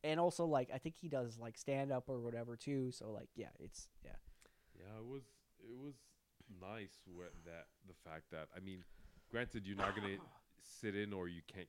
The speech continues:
Speaker 2: camp in every panel.
Speaker 1: Sure.
Speaker 2: But the fact that you know you're not gonna get into everything, so you can just, like, focus on one or two panels, like,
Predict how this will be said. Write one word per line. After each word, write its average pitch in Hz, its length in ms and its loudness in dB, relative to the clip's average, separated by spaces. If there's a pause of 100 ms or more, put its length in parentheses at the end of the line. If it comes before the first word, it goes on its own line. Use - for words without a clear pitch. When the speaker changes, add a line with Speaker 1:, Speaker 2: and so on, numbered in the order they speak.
Speaker 2:
camp 85 340 -6 (500)
in 90 80 -8 (160)
every 76 180 -10 (180)
panel. 87 420 -10
Speaker 1:
Sure. 127 360 4
Speaker 2:
But 104 100 0
the 98 60 -6
fact 104 360 -4
that 98 160 -2 (120)
you 104 220 -4
know 101 280 -2
you're 101 140 -4
not 90 140 -4
gonna 90 140 -8
get 85 180 -8
into 82 240 -12 (260)
everything, 92 560 -8 (100)
so 85 460 -6 (300)
you 98 220 -4
can 98 300 -6
just, 85 200 -16
like, 87 160 -4 (640)
focus 101 420 -4
on 98 380 -4 (320)
one 104 200 -4
or 101 80 -2
two 95 260 -10 (180)
panels, 90 460 -6 (1400)
like, 95 260 -4